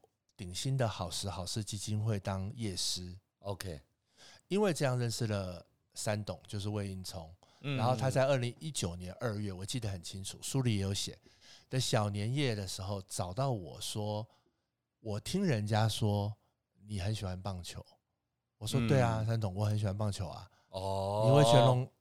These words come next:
Speaker 1: 魏-，是吧？魏全龙要回来了吗？他说：
Speaker 2: 嗯。
Speaker 1: “是有这个想法，找你出来商量一下。”然后他跟他的孩子就找我，我太太还有我的孩子们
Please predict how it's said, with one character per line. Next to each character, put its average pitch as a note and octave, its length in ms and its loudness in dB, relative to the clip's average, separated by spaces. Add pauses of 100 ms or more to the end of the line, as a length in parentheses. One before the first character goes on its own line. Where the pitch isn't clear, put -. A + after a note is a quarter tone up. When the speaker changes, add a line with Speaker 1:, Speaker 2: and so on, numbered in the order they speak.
Speaker 1:
魏-， D3+ 120 2 (160)
是 - 100 -2
吧？ C3+ 120 6
魏 D#3+ 120 6
全 C#3+ 160 6
龙 C#3 80 10
要 D#3 100 8
回 C3+ 160 8
来 B2 120 8
了 B2 120 6
吗？ B2 220 4 (160)
他 A2+ 180 4
说： C3+ 160 8
Speaker 2:
嗯。 G#2+ 260 0 (640)
Speaker 1:
“是 - 120 -2
有 A2+ 60 2
这 G2 100 -8
个 F#2+ 80 -10
想 C#2+ 240 -14
法， - 180 -20
找 A2+ 180 4
你 B2 140 4
出 B2 120 2
来 G#2+ 120 4
商 A#2+ 260 0
量 E2 200 -4
一 F2 40 -12
下。” F2 200 -10 (640)
然 A#2 100 -4
后 B2+ 60 0
他 C3 260 4
跟 C3 140 0
他 B2+ 120 0
的 A#2+ 100 0
孩 G2+ 200 -2
子 F#2 140 -8
就 G#2 140 -6
找 F#2 240 -6
我， F2 600 -10 (120)
我 F#2+ 220 -14
太 A2 200 -6
太 G2 160 -6
还 F2+ 200 -10
有 G2 80 -8
我 F#2 160 -8
的 F#2 120 -12
孩 F#2 180 -6
子 F#2 160 -12
们 D2+ 180 -14